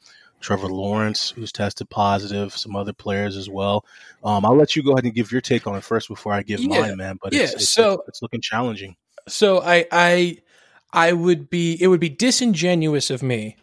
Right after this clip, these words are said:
Speaker 2: for me to say I didn't at least expect some of this to happen.
Speaker 1: Mm.
Speaker 2: Like, it, in these, so when you look at covid in sports, you gotta separate the pros from college,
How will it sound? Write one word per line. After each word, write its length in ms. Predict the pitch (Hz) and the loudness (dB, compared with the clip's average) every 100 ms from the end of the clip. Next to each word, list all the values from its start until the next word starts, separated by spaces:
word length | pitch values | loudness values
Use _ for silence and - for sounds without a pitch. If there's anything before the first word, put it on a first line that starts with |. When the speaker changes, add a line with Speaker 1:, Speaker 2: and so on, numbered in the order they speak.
| _ _ _ _ _ | _ _ _ _ _
Speaker 2:
for 180 | - 180 | 0 2
me 140 | 160 156 | 4 2
to 100 | 151 | 0
say 520 | - 165 147 143 143 - _ _ _ - | 2 4 4 0 -4 -12 _ _ _ 0
I 60 | |
didn't 220 | 160 170 165 | 4 4 4
at 80 | |
least 180 | 156 156 | 0 -2
expect 380 | 147 - 147 - | -2 -4 -4 -4
some 260 | - 143 131 | 0 0 0
of 100 | 117 | -4
this 200 | 110 - | -8 -6
to 80 | |
happen. 440 | 113 120 - - - _ _ - | -6 -8 -12 -16 -16 _ _ -18
Speaker 1:
Mm. 320 | 107 104 98 | -14 -14 -4
Speaker 2:
Like, 300 | 143 127 117 - | 0 0 -4 -8
it, 200 | 160 - _ _ - | -8 -8 _ _ -2
in 320 | 190 214 214 | 2 4 2
these, 520 | 208 202 190 165 - _ _ _ _ | 0 -2 -2 -4 -8 _ _ _ _
so 260 | - 196 180 | 0 4 4
when 160 | 175 190 | 4 2
you 100 | 185 | 4
look 200 | 240 254 | 2 0
at 100 | - | -2
covid 380 | - 196 170 | 2 2 4
in 120 | 156 143 | 0 -2
sports, 320 | - 151 - | -2 -2 2
you 40 | |
gotta 160 | 160 170 | 2 2
separate 560 | - 202 185 180 165 | 2 0 0 -2 -2
the 80 | 156 | -4
pros 500 | - - 170 156 147 | -6 4 6 6 2
from 220 | - 131 | -4 -10
college, 560 | 127 - 123 117 - | -8 -6 -6 -6 -16